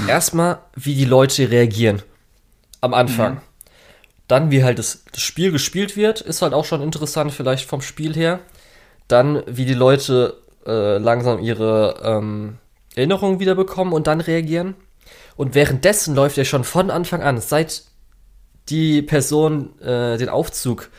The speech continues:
Speaker 2: rausgehen, auch im Zuschauer selbst, äh,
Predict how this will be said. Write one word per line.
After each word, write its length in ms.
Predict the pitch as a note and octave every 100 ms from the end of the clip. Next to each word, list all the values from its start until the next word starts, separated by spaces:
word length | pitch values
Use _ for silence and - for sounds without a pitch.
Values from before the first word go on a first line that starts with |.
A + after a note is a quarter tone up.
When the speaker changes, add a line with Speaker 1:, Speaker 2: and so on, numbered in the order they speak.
| - - -
Speaker 2:
rausgehen, 580 | D3 D3+ - G#2+ F#2 - - - -
auch 280 | - C3 C3 -
im 120 | B2+
Zuschauer 500 | - F3 - D3+ C3
selbst, 560 | A#2 F#3 G3+ - - - - _ _ _ _ _
äh, 560 | B2+ B2 A#2 A2+ G#2